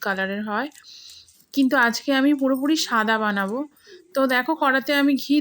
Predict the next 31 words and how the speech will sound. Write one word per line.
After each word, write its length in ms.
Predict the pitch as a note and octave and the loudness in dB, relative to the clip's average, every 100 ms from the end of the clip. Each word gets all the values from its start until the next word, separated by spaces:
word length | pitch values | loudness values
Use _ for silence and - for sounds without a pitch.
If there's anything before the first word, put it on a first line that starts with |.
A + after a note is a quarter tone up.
| C4+ | 2
দিয়ে 140 | C4+ B3 | 0 0
দিয়েছি, 300 | B3 A#3+ C#4+ A3 | -2 -2 -4 -2
গরম 220 | A3 A#3+ B3+ | 0 0 0
হয়ে 140 | C4+ B3+ | 0 0
যেতে 160 | B3+ C4+ | -4 -4
একটু 120 | C4 C4+ B3 | -4 -4 -2
তেজপাতা 480 | A#3 - B3 A#3+ B3 | -2 -2 -4 -4 -4
দিয়ে 120 | B3 A#3+ | -2 -2
দিলাম 220 | A#3 C#4 E4 - - - _ _ - | -2 -2 -4 -8 -20 -20 _ _ -2
আর 80 | A3+ A3 | -2 -2
গোটা 200 | A3 A#3 A3 | -2 -2 0
গরম 200 | A3 A3+ | 0 0
মশলা 280 | A#3 A#3 B3+ A3+ | -2 -2 -4 -2
দিয়ে 120 | A3 G#3+ | -2 -2
দিয়েছি। 360 | A3 G#3+ C4+ E4+ - _ _ _ _ _ _ _ _ _ _ _ F#4 _ _ _ _ _ _ _ C4+ | -4 -4 -4 -4 -6 _ _ _ _ _ _ _ _ _ _ _ _ _ _ _ _ _ _ _ -2
তারপরে 400 | B3 B3 C4 C4 B3+ | -2 -2 -2 0 0
আমি 140 | C4 B3+ | 0 0
ওর 80 | A#3 A#3+ | 0 -2
মধ্যে 220 | A#3+ C4+ A#3+ | -2 0 0
দিয়ে 140 | A#3+ A3+ | 0 -2
দিচ্ছি 340 | A#3 - C#4 E4+ - - - - - | -6 -6 -4 -4 -6 -18 -20 -12 -2
কাজু, 360 | A3+ G#3 G#3+ D4 D#4 | 2 2 0 -2 -2
কিশমিশ 520 | B3+ A3+ - C4+ F4+ - - _ _ _ - | -4 -2 0 0 0 -2 -8 _ _ _ -4
আর 80 | G#3 A3 | -2 -2
একটু 200 | - E4 E4+ | -2 -2 0
সবুজ 300 | C#4 A3+ B3+ A#3+ | 0 0 0 0
মটর, 320 | G3+ G3 F#3 D#3+ - - - - - B3 | -2 -2 -2 -4 -10 -20 -20 -20 -8 0
কারণ 220 | B3 B3+ - A3 | 0 0 -2 -2
এখন 220 | - C4+ C4+ D4+ | 0 2 2 2
তো 80 | D4+ C#4+ | 2 2
মটরশুঁটি 540 | B3+ A#3 B3 C#4 B3 | 2 0 -2 -2 -2